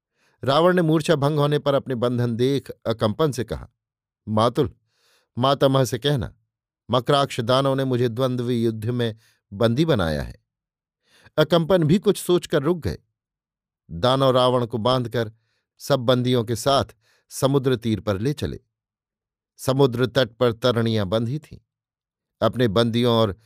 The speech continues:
लूटे साज सामान के साथ दानवेंद्र मकराक्ष दलबल सहित तरणियों पर चढ़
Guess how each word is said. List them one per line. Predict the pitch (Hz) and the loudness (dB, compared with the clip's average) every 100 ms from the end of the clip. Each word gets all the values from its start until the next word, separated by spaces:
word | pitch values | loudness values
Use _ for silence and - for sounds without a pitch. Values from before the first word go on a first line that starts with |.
| _ _ 110 | _ _ -4
लूटे | 131 135 131 | -2 0 0
साज | - 113 113 | 0 0 0
सामान | 95 104 101 101 90 | -2 -2 0 -2 -4
के | 92 | -8
साथ | - 127 120 - _ _ _ - | -2 0 0 -4 _ _ _ -12
दानवेंद्र | 95 123 131 127 123 117 | -2 0 0 0 -2 -2
मकराक्ष | 104 117 143 127 78 - - _ _ - | -2 -4 -2 -2 -2 -8 -20 _ _ -14
दलबल | 104 139 135 123 117 | -2 0 2 2 0
सहित | - - 127 127 - | -2 -2 0 -2 -2
तरणियों | 123 117 117 110 | 0 2 0 -2
पर | 104 90 | -2 -4
चढ़ | - 135 | 0 0